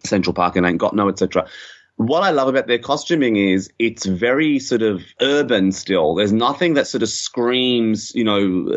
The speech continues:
um, stereotypical hippiedom. Because when you watch productions of the Hair musical and you see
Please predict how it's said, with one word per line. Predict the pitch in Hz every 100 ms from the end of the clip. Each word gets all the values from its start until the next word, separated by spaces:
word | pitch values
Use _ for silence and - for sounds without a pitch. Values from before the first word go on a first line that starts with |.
| - -
um, | 107 98 92
stereotypical | 85 123 113 107 110 101 98
hippiedom. | 98 117 104 104 90 82 80 - -
Because | - 120 127 117
when | 147
you | 175
watch | 147 143 -
productions | 123 117 110 - 117 95 92 92
of | 92 85 65
the | - 95
Hair | - 101 107
musical | 101 95 92 - 90 87
and | 101 98
you |
see | 95 - 107 101 101